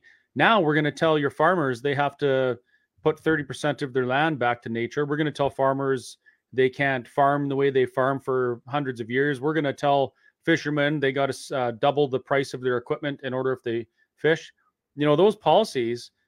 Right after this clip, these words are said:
should be only up to the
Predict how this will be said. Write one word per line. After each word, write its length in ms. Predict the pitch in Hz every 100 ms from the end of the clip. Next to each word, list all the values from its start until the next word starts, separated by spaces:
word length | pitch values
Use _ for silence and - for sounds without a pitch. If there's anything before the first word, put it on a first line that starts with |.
| _
should 280 | - 170 143
be 240 | 160 170 _ _ -
only 960 | 185 226 262 233 196 170 147 135 139 -
up 200 | 165 - -
to 120 | 160
the 140 | 139